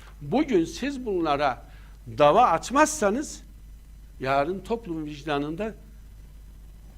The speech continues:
bugün dava açmayanlar da suçlu duruma düşecekler. Geçen ilçe başkanlarımızla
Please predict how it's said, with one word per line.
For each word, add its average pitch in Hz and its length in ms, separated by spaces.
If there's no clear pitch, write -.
bugün 151 400
dava 147 220
açmayanlar 156 720
da 165 80
suçlu 135 440
duruma 113 320
düşecekler. 107 720
Geçen 220 380
ilçe 180 320
başkanlarımızla 151 1000